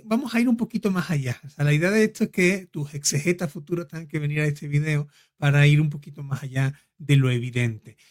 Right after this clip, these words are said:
En tu poesía se ofrecen, eh, se, se aprecian otros temas, la violencia, la relación con los estados fallidos o directamente con los estados brutales,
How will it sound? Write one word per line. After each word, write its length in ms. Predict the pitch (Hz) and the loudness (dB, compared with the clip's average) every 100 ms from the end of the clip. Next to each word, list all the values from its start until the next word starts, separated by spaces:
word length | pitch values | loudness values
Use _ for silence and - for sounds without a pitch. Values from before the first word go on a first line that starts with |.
| _ _ | _ _
En 300 | 196 175 147 | 2 2 2
tu 340 | 180 165 156 | 2 2 0
poesía 420 | 147 151 147 226 233 | -2 0 2 2 2
se 120 | 220 | 0
ofrecen, 640 | - 185 180 214 233 233 _ | 0 -2 0 0 0 -2 _
eh, 220 | - 151 | -2 0
se, 280 | 147 147 135 | 2 2 2
se 100 | - | -2
aprecian 400 | 143 175 175 226 | -2 -2 0 -2
otros 280 | 160 143 - | -2 -6 -6
temas, 400 | 160 151 120 - _ _ - | 0 0 0 -8 _ _ -6
la 200 | 147 131 | -2 2
violencia, 880 | 135 123 165 208 175 - 147 147 175 _ - | 2 0 2 2 2 2 0 0 -2 _ -10
la 220 | 147 147 | -2 0
relación 460 | 147 139 - 165 | 2 0 0 -2
con 100 | 175 | 0
los 160 | 170 151 | -2 -4
estados 420 | 143 - 151 147 | -10 -6 -2 -2
fallidos 600 | - 165 185 165 151 147 | -4 -4 -4 -2 -4 -6
o 40 | 143 | -16
directamente 640 | 131 139 151 139 139 147 | -8 -8 -8 -16 -18 -20
con 160 | 143 127 | -20 -20
los 120 | 120 | -20
estados 420 | 127 - 131 120 | -14 -10 -8 -10
brutales, 560 | 123 - 160 160 131 | -20 -6 -4 -2 -4